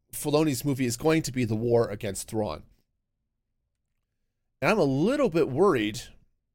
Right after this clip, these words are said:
that Thr-, that, uh, Filoni's gonna do some more canon rewrites, and Thrawn's movie is going to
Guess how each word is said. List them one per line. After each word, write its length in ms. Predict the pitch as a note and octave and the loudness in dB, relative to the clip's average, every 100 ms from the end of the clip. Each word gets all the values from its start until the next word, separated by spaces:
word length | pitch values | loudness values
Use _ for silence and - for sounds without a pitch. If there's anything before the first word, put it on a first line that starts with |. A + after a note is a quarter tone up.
| _ _ _ _ _ _ _ _ - | _ _ _ _ _ _ _ _ -2
that 200 | C3 - | -2 -2
Thr-, 220 | - - - _ | -12 -12 -14 _
that, 380 | D3 B2+ A#2+ - | 4 4 4 2
uh, 180 | A#2+ G2+ | 4 4
Filoni's 460 | - C#3 D3 D3+ | 2 4 6 4
gonna 180 | - C#3 | 2 0
do 320 | A#2+ B2+ A#2+ - | 4 6 4 2
some 220 | - C3 | -4 -2
more 140 | B2+ A#2 | 0 0
canon 420 | - F3+ F#3 C#3 | 2 4 4 4
rewrites, 640 | A#2+ A2+ A2 G#2+ - - - _ _ _ _ _ _ _ _ _ _ - | 0 0 0 -2 -4 -12 -16 _ _ _ _ _ _ _ _ _ _ -2
and 160 | B2+ | -2
Thrawn's 480 | B2 - E3 F#3+ E3+ | -2 2 2 2 0
movie 300 | C#3+ C3+ C3 | -2 -2 0
is 140 | A#2+ - | -2 -2
going 260 | C3 A#2+ | 0 0
to 160 | A2 | -2